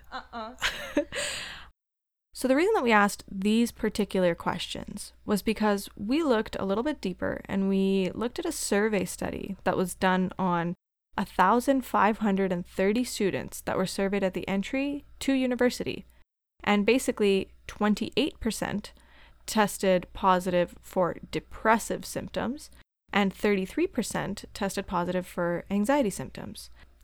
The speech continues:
Speaker 2: And these increased. So the twenty-eight percent depressive symptoms went to thirty-six percent of students testing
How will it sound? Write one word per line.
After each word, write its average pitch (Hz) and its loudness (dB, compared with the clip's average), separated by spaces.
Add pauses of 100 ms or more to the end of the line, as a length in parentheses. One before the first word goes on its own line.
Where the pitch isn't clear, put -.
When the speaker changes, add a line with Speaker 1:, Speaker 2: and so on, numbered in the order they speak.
(160)
Speaker 2:
And 202 2
these 240 2
increased. 185 -2 (320)
So 185 2
the 185 0
twenty-eight - -2
percent 190 -4
depressive 185 -2
symptoms 175 -6
went 185 -2
to 180 -2
thirty-six 175 -2
percent 208 0
of 175 -4
students 180 -6
testing 180 -6